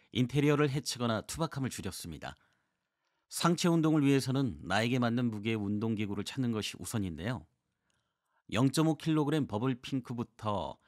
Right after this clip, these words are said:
일 킬로그램 큐피드 핑크, 일점오 킬로그램 모나코 핑크, 이 킬로그램 코튼 라일락, 삼 킬로그램 페퍼민트, 사 킬로그램 피스타치오,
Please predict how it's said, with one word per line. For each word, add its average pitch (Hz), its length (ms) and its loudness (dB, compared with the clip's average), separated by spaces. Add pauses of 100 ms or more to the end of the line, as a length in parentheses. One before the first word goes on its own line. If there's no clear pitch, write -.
(300)
일 123 140 2
킬로그램 135 600 0
큐피드 127 360 -8
핑크, - 460 -10 (460)
일점오 135 420 2
킬로그램 131 560 0
모나코 104 360 -2
핑크, - 440 -10 (600)
이 143 120 4
킬로그램 143 600 2
코튼 143 360 -2
라일락, 80 520 -4
삼 - 160 -4
킬로그램 123 560 0
페퍼민트, 95 680 -6 (400)
사 - 220 0
킬로그램 143 540 0 (100)
피스타치오, - 760 -8